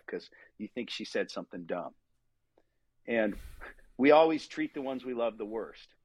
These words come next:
right? And I, and those two things are, or, or, and then we go back to, like,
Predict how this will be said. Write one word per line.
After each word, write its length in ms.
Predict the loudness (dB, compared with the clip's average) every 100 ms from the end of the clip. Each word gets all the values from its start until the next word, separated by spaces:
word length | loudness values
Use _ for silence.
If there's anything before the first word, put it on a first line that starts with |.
| _ _ _
right? 280 | -8 -6 -8 _ _ -8
And 120 | -2
I, 180 | -2 -2 -10 -12 -6
and 180 | -4 0
those 240 | 0 -2 -6
two 200 | -8 -8
things 680 | -6 -4 -4 -6 -12 -18 -20 _ _ _ _ _ -14
are, 420 | -8 2 2 4
or, 200 | 4 4 4
or, 260 | 4 4 0
and 160 | -4
then 80 | -2
we 100 | -2
go 200 | 2 2
back 340 | 4 4 4 -2
to, 200 | -4 2
like, 320 | 2 2